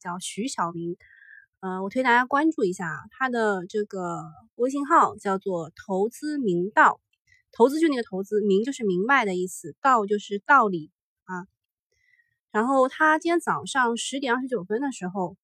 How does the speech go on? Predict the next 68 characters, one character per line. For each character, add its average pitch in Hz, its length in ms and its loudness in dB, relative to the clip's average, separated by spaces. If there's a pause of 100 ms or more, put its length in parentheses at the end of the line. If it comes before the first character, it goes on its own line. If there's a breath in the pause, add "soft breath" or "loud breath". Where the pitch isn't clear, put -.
发 240 260 4
了 208 280 2
一 214 160 -8
条， 185 640 -4 (200)
呃， 180 280 -8
这 202 100 -12
个 175 420 -10
微 226 220 -2
信 233 300 -6 (720)
推 262 200 -4
送。 240 280 -4 (640 loud breath)
那 214 100 -2
么 196 340 0 (380)
我 208 100 0
觉 220 160 4
得 311 140 4
他 320 240 4
最 320 200 -4
近 277 160 -8
的 220 200 -2
这 214 100 -4
个 208 80 -2
观 220 220 -2
点 196 160 -2
是 190 300 -4
一 165 120 -2
贯 214 380 0 (160)
自 202 240 -8
知， 196 260 -2
就 202 120 -6
是 196 340 -4
还 202 160 -6
是 202 100 -10
不 214 100 -14
错 240 280 2
的。 175 160 -2 (460)
那 220 100 0
么 214 180 4
他 247 160 -2
说 285 240 0
上 285 220 0
周 285 200 0
五 180 240 2
指 185 220 -6
数 226 220 -2
气 - 200 -10
势 240 140 -10
如 220 160 2
虹， 208 320 -2
三 285 180 -2
大 262 160 0
指-， 190 220 -8
股 226 160 -4
指 220 140 -2
都 208 120 -2
抽 254 220 -6
出 247 140 -8
了 214 80 -2
大 247 180 0
阳 190 240 -2
线， 208 320 -4
一 294 140 -2
扫 175 420 0
近 226 220 -4
期 233 120 -8
的 208 120 -4
震 233 260 -2
荡， 196 260 0